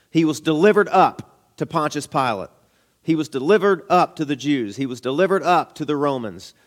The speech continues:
He was paradidomi. He was given over to his enemies. And when we suppress the truth about God and reject God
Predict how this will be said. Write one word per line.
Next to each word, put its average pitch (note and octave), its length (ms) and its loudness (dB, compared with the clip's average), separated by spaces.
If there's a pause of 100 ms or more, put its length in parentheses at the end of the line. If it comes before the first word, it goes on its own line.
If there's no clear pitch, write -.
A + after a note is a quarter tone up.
He D3 120 0
was B2 140 -2
paradidomi. F3 640 2
He D3 60 2
was C3 160 -2
given F3 260 4
over G#3 200 4
to F3+ 120 2
his E3+ 140 2
enemies. C#3 480 -2 (920)
And C#3+ 160 2
when E3+ 160 2
we A3 160 6
suppress G#3 480 0
the G#3+ 80 -2
truth G3+ 240 0
about D#3+ 300 -2
God G#2+ 320 -2
and A2 120 -10
reject D#3+ 480 0
God A#2 440 0